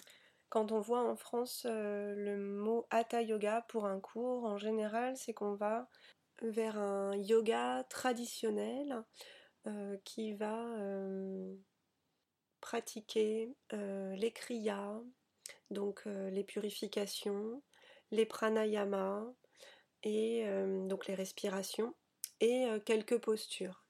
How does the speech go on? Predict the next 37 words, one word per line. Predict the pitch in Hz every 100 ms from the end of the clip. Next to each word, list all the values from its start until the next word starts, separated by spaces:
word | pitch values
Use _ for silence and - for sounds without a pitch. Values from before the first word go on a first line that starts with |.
| _
Le | 208
mieux, | 202 208 233 277
c'est | 277 226
de | 202 196
demander, | 208 208 196 196 214 240
bah, | 233 196
à | 190
la | 185
prof | - 208 220
que, | - 202 196
que | 196 202
tu | -
as | 202
envie | 190 208
d'aller | 214 190
voir, | 185 190 214 240
quel | - 202
type | - 214
de | 202
yoga | 196 190 110
elle |
pratique. | 104 - 196 - - - - _ - - - - - - 214
On | 202 202 202 202 202 196 196
peut | 202
voir | 226 254
aussi | 226 - 247
le | 233
terme | 220 226 220
de | 196
vinyasa | 190 240 247 226 220 - 240 294
yoga. | 226 196 214
Vinyasa, | 233 226 214 202 208 247 254
en |
fait, | 220 - -
c'est | - - 226
le | 220
fait | 208 - 233